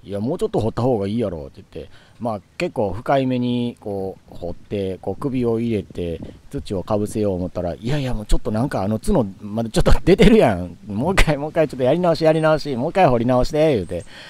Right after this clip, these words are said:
またこうやって掘り直して、「うん、これぐらいやったらいけるかな」言うて、こうやったら、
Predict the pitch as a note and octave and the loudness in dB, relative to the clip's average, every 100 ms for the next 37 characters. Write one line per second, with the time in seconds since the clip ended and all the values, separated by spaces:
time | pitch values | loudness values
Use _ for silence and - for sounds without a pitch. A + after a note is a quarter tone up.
0 | - D3+ C#3+ A#2+ G#2 F#2 F2 F2 F2+ F2+ | -4 -2 0 0 -2 -2 -4 -4 -4 -6
1 | E2+ - E2+ - - - - G#2 G#2+ - | -8 -12 -14 -14 -20 -20 -10 -6 -4 2
2 | D#3 A#3 A4+ A#4+ - E3+ E3 E3+ D#3+ D3+ | 2 2 -2 -4 -4 -4 -4 -6 -6 -6
3 | C#3 C3 A2+ G#2+ G#2+ G#2+ G2+ G#2 F#2 | -6 -6 -6 -6 -8 -8 -8 -10 -14